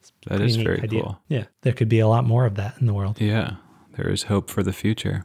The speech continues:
Speaker 1: Yeah, another, another place where there's often little slivers of old grasslands, that one of 'em I've been to is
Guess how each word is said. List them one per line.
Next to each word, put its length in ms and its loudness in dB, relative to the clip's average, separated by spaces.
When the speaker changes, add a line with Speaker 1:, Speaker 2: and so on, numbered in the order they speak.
Speaker 1:
Yeah, 300 4
another, 720 4
another 340 4
place 360 2
where 100 6
there's 160 6
often 320 4
little 200 6
slivers 560 4
of 320 4
old 280 4
grasslands, 800 0
that 240 -2
one 200 6
of 100 4
'em 100 4
I've 140 2
been 180 2
to 220 2
is 200 0